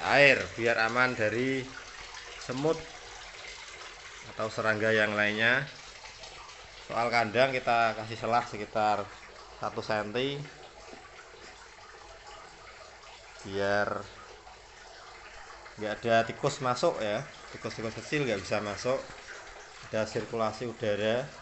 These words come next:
Kandang ini saya pakai sekitar ukuran empat puluh ya, empat puluh kali enam puluh ya. Kita susun seperti ini.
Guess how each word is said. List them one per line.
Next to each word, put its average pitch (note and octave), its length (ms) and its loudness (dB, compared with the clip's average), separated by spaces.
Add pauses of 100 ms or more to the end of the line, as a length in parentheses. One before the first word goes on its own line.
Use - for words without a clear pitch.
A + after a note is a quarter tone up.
(1400)
Kandang A#2+ 400 8
ini E3+ 240 0
saya C#3 240 4
pakai C3 560 2
sekitar A#2+ 480 -2
ukuran A#2 560 2 (1700)
empat A#2 240 4
puluh C#3+ 320 -2 (160)
ya, G2+ 240 -2 (160)
empat G2+ 160 -2 (160)
puluh A#2+ 240 -4 (1120)
kali A2+ 320 2
enam A#2 240 4
puluh B2 240 2 (640)
ya. G2+ 160 -4 (2750)
Kita A2 240 -2
susun C#3 400 0 (480)
seperti A2+ 320 -4
ini. A#2 180 -2